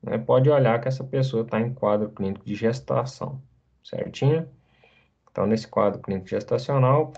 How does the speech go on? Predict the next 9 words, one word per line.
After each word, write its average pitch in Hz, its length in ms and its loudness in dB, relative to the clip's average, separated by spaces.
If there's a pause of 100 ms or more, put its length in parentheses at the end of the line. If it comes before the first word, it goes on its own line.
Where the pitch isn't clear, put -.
(120)
favorece 143 720 4
a 117 40 -2
diminuição 117 760 0
da 107 100 2
creatinina 123 1200 0 (580)
plasmática. 90 1120 -2 (460)
Tá - 120 -8
bom, 131 280 6
pessoal? 95 480 0